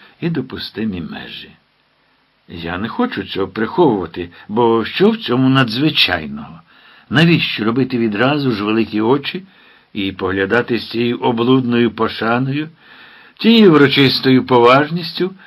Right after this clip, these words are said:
в якій стільки потаємної зловтіхи над ближнім? Як мало в людях загалом найелементарнішого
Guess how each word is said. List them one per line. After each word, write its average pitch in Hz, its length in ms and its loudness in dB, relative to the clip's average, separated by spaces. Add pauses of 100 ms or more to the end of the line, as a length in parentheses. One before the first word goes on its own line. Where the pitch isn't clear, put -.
(140)
в - 40 -10
якій 87 400 -2
стільки 143 580 -2
потаємної 117 800 0
зловтіхи 110 880 -4 (280)
над 90 260 -8
ближнім? 76 580 -10 (1400)
Як 160 320 0
мало 165 400 2
в 139 60 -2
людях 143 440 2
загалом 120 500 0 (600)
найелементарнішого 95 1800 -4